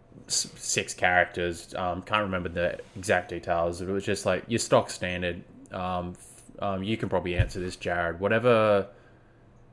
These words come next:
sub faction of fire slayers where you're not allowed to take, um, big guys, but you get other bonuses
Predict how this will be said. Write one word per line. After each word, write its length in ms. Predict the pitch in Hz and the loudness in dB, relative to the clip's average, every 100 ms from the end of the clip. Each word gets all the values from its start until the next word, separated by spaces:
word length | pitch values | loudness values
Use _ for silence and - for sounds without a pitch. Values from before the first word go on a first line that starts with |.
| - - - - | -20 -20 -20 -10
sub 340 | - 95 90 | 0 2 2
faction 380 | - 95 - 98 | 0 -2 -2 -8
of 60 | |
fire 260 | - 87 90 | -4 0 0
slayers 360 | - 92 87 87 | 0 -2 -2 -2
where 100 | 87 | -6
you're 100 | 90 | -2
not 160 | 90 | 0
allowed 160 | 87 85 | 2 0
to 60 | |
take, 360 | 85 - 87 85 | -2 -2 -4 -2
um, 420 | 90 87 87 85 - - - | -2 -2 -6 -10 -14 -20 -6
big 200 | 95 90 | -6 -2
guys, 260 | 92 85 | -4 -4
but 100 | 85 | -6
you 80 | 87 | -8
get 120 | 92 | -6
other 140 | 87 85 | -6 -6
bonuses 680 | 85 87 87 - 85 - | -6 -6 -8 -8 -10 -12